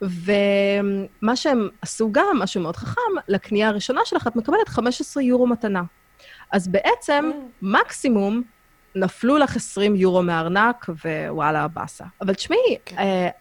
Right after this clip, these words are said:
Speaker 1: הקניות הם, הם די משמעותיות. כאילו, הבשר הוא באיכות מטורפת, באמת.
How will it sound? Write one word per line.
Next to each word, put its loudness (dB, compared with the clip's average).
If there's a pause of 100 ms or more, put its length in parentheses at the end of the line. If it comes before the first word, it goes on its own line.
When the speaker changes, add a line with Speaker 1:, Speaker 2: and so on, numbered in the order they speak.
(160)
Speaker 1:
הקניות -2 (120)
הם, 0
הם -2
די 0
משמעותיות. -4
כאילו, -2 (100)
הבשר 0 (220)
הוא -4
באיכות -6 (240)
מטורפת, -6 (240)
באמת. -2